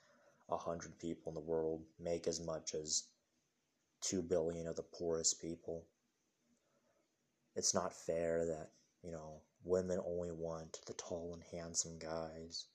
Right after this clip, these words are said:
and that the other guys get nothing. It's not fair that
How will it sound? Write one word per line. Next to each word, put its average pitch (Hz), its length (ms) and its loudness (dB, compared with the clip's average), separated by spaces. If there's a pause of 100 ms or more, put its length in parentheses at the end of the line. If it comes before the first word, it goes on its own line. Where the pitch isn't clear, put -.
(800)
and 101 100 4
that 95 140 6
the 101 100 4
other 90 220 8
guys 82 440 2
get 85 160 -2
nothing. 82 520 -4 (600)
It's 120 220 8
not 87 220 2
fair 85 800 2
that 80 220 -8